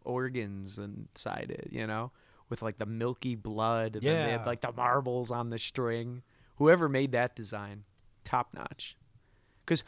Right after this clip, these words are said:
Speaker 1: who, how would you design an android, right?
Speaker 2: Well, it's also unclear as to, like, exactly when this movie takes place. I think it's implied it's, like, the early twenty-second century or something.
Speaker 1: Mm-hmm.
Speaker 2: But yeah, you're right. Like, how do you design an android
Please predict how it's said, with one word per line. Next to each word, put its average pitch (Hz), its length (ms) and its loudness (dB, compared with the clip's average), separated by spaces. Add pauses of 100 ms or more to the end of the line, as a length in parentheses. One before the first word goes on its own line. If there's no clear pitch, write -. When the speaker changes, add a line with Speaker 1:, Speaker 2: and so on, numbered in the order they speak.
(140)
Speaker 1:
who, 202 180 4
how 190 180 6
would 330 220 6
you 113 100 0
design 101 420 -2
an 104 100 0
android, 101 560 -4 (280)
right? 131 300 -2 (640)
Speaker 2:
Well, 277 120 -2
it's 247 120 0
also 240 260 6
unclear 170 480 0
as 147 160 -2
to, 135 100 -4
like, 117 140 -4 (180)
exactly 131 480 0
when 123 180 0
this 120 180 -6
movie 110 180 -6
takes - 280 -12
place. 113 280 -6
I 110 60 -6
think 113 140 -6
it's 110 120 -8
implied 101 380 -6
it's, - 120 -8
like, 98 140 -6
the 113 140 -4
early 98 340 -4
twenty-second 95 680 -8
century 123 440 -6
or 165 120 -4
something. 185 560 -4
Speaker 1:
Mm-hmm. 110 400 -8 (300)
Speaker 2:
But 220 120 10
yeah, 262 140 4
you're 147 200 2
right. 196 160 4
Like, 117 140 -2
how 190 180 2
do 196 60 -2
you 190 100 2
design 147 540 2
an 127 180 -4
android 120 760 0